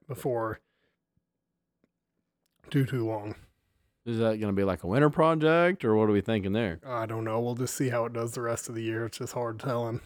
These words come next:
Speaker 2: Are you, you're still on the hunt for a cam then, or?
Speaker 1: Yeah, he found a one, a used one over in, uh,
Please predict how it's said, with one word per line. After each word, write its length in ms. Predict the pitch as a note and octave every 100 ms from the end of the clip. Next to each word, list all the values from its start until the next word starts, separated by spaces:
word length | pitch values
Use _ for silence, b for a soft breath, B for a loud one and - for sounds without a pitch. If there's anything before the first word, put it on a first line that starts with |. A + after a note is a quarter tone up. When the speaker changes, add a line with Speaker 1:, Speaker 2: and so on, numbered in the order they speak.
| _ -
Speaker 2:
Are 60 |
you, 100 | A#2
you're 160 | A#2+ C3+
still 280 | - C3+ C3
on 140 | B2+
the 80 | A#2+
hunt 200 | B2+ B2+
for 140 | B2
a 60 | A#2
cam 280 | C3 B2 B2+
then, 260 | B2+ C3
or? 320 | A#2 F2+ F#2+ - b b b b -
Speaker 1:
Yeah, 300 | E3+ F#3+ D3+
he 120 | D3+
found 360 | - F#3+ A3+
a 280 | E3+ C#3 A#2+ - _ _ _ _ _
one, 500 | D3+ D#3 F3 F3+ F3 -
a 120 | D3
used 440 | C#3 D#3 G3 F#3 C#3
one 320 | D3+ D3+ D3
over 420 | F3 D#3 D3 C#3
in, 380 | C#3 C3+ B2+ B2
uh, 420 | A#2 A2+ G#2+ G#2+